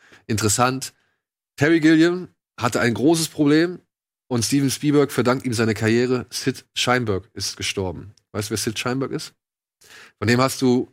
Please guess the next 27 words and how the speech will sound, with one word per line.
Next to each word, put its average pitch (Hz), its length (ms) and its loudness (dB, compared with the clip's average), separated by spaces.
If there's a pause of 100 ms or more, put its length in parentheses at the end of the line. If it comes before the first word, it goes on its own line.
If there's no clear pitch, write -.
(120)
tausend 131 300 2
Filme 107 180 0
gesehen. 95 320 -8 (180)
Und 113 260 0
es 104 120 -4
gibt 127 160 -2
aber 113 120 0
auch 104 100 0
so - 220 0
viele 139 400 2 (580)
echt - 480 -2
kuriose 123 500 2
Anekdoten 117 640 -2 (340)
zu 104 120 -4
dem 98 120 0
Mann. 85 260 -4 (520)
Ja, 107 260 0 (420)
der 139 180 6
war 143 400 2 (220)
so 120 160 0
gesehen 120 360 2
der 113 100 4
Entdecker 113 360 0
von 110 140 -4
Spielberg. 104 480 -4 (480)
Spielberg 139 400 2
hat 131 360 -2